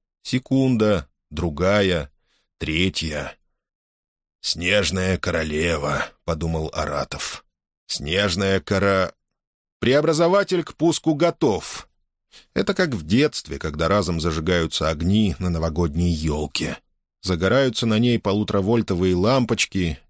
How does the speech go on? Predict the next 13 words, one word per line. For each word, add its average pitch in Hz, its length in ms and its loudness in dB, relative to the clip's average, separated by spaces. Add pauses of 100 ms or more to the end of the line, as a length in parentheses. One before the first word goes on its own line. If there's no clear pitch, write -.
(100)
и 131 60 -2
приходит 175 500 0
то 151 140 2
состояние 127 680 2
человеческого 110 760 0
духа, 117 400 2
которое 92 380 0
лежит 92 360 0
у 92 60 -2
предела 95 420 0
шкалы 90 420 0
абсолютного 82 640 -2
счастья. - 800 -2